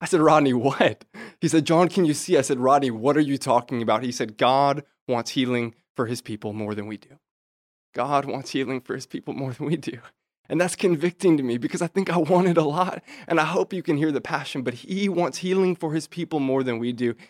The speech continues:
And he has shown up again and again and again. And so we just continually trust. We go, we are excitedly expectant. That's the word Rodney and I get to push into, excitedly expectant for all that he's going to do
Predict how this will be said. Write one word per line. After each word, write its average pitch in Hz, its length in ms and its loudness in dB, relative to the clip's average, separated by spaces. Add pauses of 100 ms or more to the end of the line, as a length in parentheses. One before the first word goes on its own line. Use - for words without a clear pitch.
(140)
And 135 100 0
he 151 120 0
has 147 100 2
shown 147 180 0
up 135 140 0
again 139 520 0 (240)
and 123 120 -2
again 131 480 0 (180)
and 127 140 -2
again. 120 320 2
And 117 100 -4
so 127 260 2 (160)
we 147 160 4
just 160 220 4
continually 175 580 4
trust. - 460 -2 (240)
We 156 80 2
go, 151 140 6
we 165 200 4
are 165 220 4
excitedly 170 800 2
expectant. 123 640 -2
That's 139 240 -2
the 160 80 -2
word 139 240 4
Rodney 127 320 4
and 120 100 2
I 117 120 2
get 120 100 0
to 117 80 0
push 113 260 -2
into, 113 280 -6
excitedly 147 920 0 (200)
expectant 120 560 -2
for - 140 2
all 139 260 6
that 127 140 2
he's 120 180 -6
going 120 280 -2
to 123 120 -6
do 110 300 -2